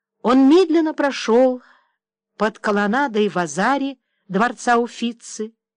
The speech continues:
не зная даже, что этот дворец Уффици работы Вазари, читая имена великих флорентийцев под их весьма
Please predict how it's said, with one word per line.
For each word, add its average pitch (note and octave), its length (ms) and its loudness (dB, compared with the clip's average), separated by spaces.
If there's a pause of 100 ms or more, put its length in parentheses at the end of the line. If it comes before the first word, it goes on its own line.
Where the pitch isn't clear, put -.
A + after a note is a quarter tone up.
(460)
не A#3+ 200 4
зная D#4+ 480 0
даже, B3+ 460 -2
что - 240 -4
этот C4+ 400 -2
дворец G3 680 -4 (240)
Уффици - 840 -2 (480)
работы A3+ 580 -2
Вазари, B3+ 600 -2 (880)
читая D4 480 0
имена C#4 300 -2
великих C#4 480 -2
флорентийцев B3+ 840 -2
под A3+ 180 -4
их B3+ 140 -10
весьма B3+ 480 -6